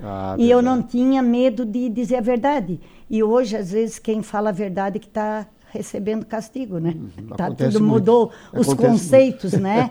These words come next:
Speaker 1: <laughs>
Speaker 2: Infelizmente. Então, acho que eu fui uma vereado-, vereadora que defendi bem. E hoje eu me sinto, politicamente, eu saio de cabeça erguida. Eu te digo isso, Picudo.
Speaker 1: A sua bandeira sempre era a bandeira,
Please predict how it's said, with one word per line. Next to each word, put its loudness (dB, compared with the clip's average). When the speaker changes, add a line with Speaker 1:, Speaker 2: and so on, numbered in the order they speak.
Speaker 1:
<laughs> -12
Speaker 2:
Infelizmente. 2
Então, -2
acho -6
que -4
eu 4
fui -4
uma 0
vereado-, 0
vereadora 0
que -8
defendi -4
bem. -2
E -2
hoje -2
eu -2
me -4
sinto, -4
politicamente, -2
eu -4
saio -4
de -12
cabeça -6
erguida. -4
Eu -2
te -10
digo -6
isso, -6
Picudo. -10
Speaker 1:
A -4
sua 2
bandeira 6
sempre 2
era 2
a 2
bandeira, 0